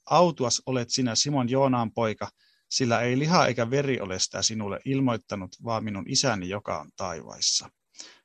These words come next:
Ja minä sanon sinulle, sinä olet Pietari, ja tälle kalliolle minä rakennan seurakuntani, ja Tuonelan portit eivät sitä voita. Minä olen antava sinulle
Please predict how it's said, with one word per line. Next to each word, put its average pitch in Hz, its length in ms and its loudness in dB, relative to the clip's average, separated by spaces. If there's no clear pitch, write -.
Ja 120 60 -2
minä 135 220 6
sanon 127 280 6
sinulle, 107 460 0
sinä 139 360 2
olet 95 260 -2
Pietari, 139 440 2
ja 117 100 0
tälle 127 380 2
kalliolle 101 580 0
minä 123 260 0
rakennan 110 460 -2
seurakuntani, 104 800 -4
ja 117 140 -4
Tuonelan 123 460 4
portit 123 420 2
eivät 98 300 -6
sitä 87 320 -6
voita. 85 360 -12
Minä 139 260 6
olen 113 220 2
antava 135 500 0
sinulle 123 400 0